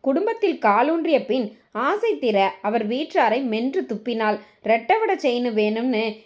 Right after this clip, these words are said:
என்ன நிலையா சிரிச்சாக நின்னாங்க உங்க அக்கா. எங்க அம்மா கண்ணீர் விட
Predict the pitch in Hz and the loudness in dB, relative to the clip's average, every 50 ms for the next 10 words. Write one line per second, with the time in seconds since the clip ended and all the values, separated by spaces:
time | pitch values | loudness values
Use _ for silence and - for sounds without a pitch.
0 | _ _ 196 208 214 226 240 254 269 277 277 247 220 208 208 240 294 339 381 381 | _ _ 0 0 0 0 0 0 0 0 0 0 0 0 2 2 2 2 0 -2
1 | - 294 311 294 - 339 294 294 285 262 254 262 262 - _ _ _ - 240 262 | -2 -4 -4 -2 0 0 0 2 2 0 0 0 -4 -10 _ _ _ -2 -2 0
2 | 269 320 381 381 349 302 269 247 233 226 233 226 226 - - 277 269 320 - - | 0 0 0 0 0 2 2 0 2 0 -2 -2 -2 0 0 0 0 0 -2 -8
3 | - _ _ _ - 214 214 214 208 196 202 254 294 320 269 240 240 202 - - | -20 _ _ _ -2 -2 0 0 0 0 0 0 0 0 0 0 -2 -2 -6 -12
4 | _ - 220 220 247 277 311 359 359 339 254 214 208 208 202 208 - - | _ -4 -2 0 0 0 2 2 0 0 0 0 2 4 4 2 2 -2